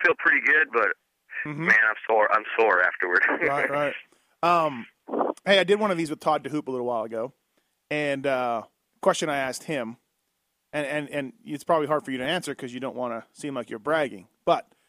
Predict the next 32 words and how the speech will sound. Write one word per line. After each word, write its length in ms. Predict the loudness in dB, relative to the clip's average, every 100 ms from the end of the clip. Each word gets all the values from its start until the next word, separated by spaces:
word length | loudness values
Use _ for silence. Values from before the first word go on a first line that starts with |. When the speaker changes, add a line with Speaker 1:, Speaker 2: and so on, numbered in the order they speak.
| _ _ _ 4
Speaker 2:
where 180 | 6
are 200 | 8 6
you 220 | 6 2 0
in 80 |
the 60 | -2
Michigan 400 | -4 -4 -4 -2
Mafia 640 | 0 0 0 0 0 -2 -4 -8
rankings? 580 | -4 -4 -6 -12 -4 2
Obviously, 460 | 2 2 -2 -4
Stanton 460 | -2 0 0 0 -2
number 260 | -2 -2
one, 340 | -2 -2 -4 -6
right? 320 | -2 0 -2 _ _ _ _ -4
Uh, 520 | 0 0 0 -4 -6 -14 _ _ -16
yourself 760 | -10 -4 2 4 4 0 -8 -12 -2
won 180 | -2 -2
some 140 | -2
nationals. 640 | 0 0 -2 -2 -2 -2
Nick 280 | -4 -6 -2
Wey 280 | 0 0 0
won 180 | 0 -2
a 60 |
national. 720 | -2 -2 -2 -4 -4 -4 -4 -6 _ _ _ -4
Uh, 340 | -2 0 -2
there's 200 | -6 -10
Bigelow 500 | -4 -2 0 2 0
brothers, 760 | 2 2 2 2 0 -2 -8 -18 _ _ _ _ _ _ -2
Todd 300 | 2 4 2
himself, 600 | -2 -2 2 2 0 -4 -10 -4
um, 680 | -2 0 -2 -4 -8 -14 _
you 80 | -8
know, 220 | -6 -8